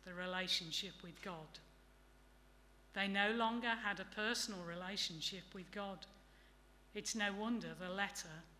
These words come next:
was so condemning. Presumably, the church in Laodicea had been on fire for God when it was founded. It started out as distinctive,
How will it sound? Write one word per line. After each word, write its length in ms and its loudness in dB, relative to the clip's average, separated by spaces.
was 180 -6
so 400 -2
condemning. 720 -8
Presumably, 1000 2
the 80 -4
church 440 6
in 120 -2
Laodicea 840 2
had 340 6
been 220 4
on 200 -4
fire 380 -4
for 140 -6
God 400 -4
when 160 0
it 120 -4
was 160 -2
founded. 680 -2
It 140 0
started 580 6
out 340 4
as 140 -2
distinctive, 760 -6